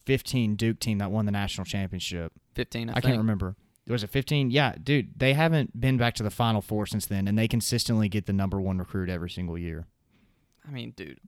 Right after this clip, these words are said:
Speaker 1: You see what I'm
Speaker 2: it's,
Speaker 1: saying?
Speaker 2: it's
Speaker 1: So, like,
Speaker 2: only
Speaker 1: it's
Speaker 2: been
Speaker 1: so
Speaker 2: four
Speaker 1: unpre-
Speaker 2: years.
Speaker 1: But no, I know, but it's, like, so unpredictable. 'Cause every, I mean, it's so unpredictable 'cause every single year they'll get the number one recruit,
Speaker 2: No,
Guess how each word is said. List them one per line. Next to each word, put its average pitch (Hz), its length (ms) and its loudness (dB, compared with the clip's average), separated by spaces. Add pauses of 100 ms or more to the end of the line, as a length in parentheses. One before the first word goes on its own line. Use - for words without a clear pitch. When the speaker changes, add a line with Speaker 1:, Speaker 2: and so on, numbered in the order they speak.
Speaker 1:
You 123 120 0
see 139 140 4
what 139 60 6
I'm 135 60 4
Speaker 2:
it's, 123 40 0
Speaker 1:
saying? 143 120 2
Speaker 2:
it's 127 100 0
Speaker 1:
So, 139 60 6
like, 123 60 6
Speaker 2:
only - 60 2
Speaker 1:
it's 123 120 0
Speaker 2:
been 127 60 4
Speaker 1:
so 147 220 10
Speaker 2:
four 127 80 6
Speaker 1:
unpre- 127 140 6
Speaker 2:
years. 113 300 -2 (600)
Speaker 1:
But 160 240 6
no, 160 160 10
I 151 80 8
know, 175 140 10
but 131 100 6
it's, 131 140 0
like, 139 100 0
so 151 360 6
unpredictable. 139 500 2
'Cause 120 280 0
every, 147 300 2
I 135 60 0
mean, 135 180 2
it's - 80 -2
so 147 180 6
unpredictable 131 480 0
'cause 123 240 -2
every 147 280 0
single 135 280 2
year 143 300 0
they'll 123 160 2
get 135 260 2
the 120 80 0
number 127 260 2
one 120 200 2
recruit, 151 480 2
Speaker 2:
No, 127 220 -10